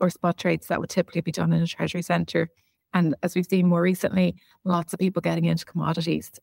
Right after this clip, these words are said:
And again, depending on the complexity of your company, but that expertise sit, would typically sit within Treasury.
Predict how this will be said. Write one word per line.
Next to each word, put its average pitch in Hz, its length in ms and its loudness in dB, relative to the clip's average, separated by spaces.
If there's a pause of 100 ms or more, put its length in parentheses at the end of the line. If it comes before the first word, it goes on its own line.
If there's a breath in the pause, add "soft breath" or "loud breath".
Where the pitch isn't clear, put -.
(120)
And 175 100 0
again, 165 380 -2
depending 175 280 2
on 160 60 0
the - 60 -2
complexity 170 480 0
of 156 80 0
your 170 100 -6
company, 165 400 -2 (380 loud breath)
but - 140 -2
that 160 160 -2 (120)
expertise 175 500 -2
sit, - 280 -4 (200)
would 165 140 -2
typically 165 320 -4
sit - 220 -4
within 165 300 -2
Treasury. 165 520 -2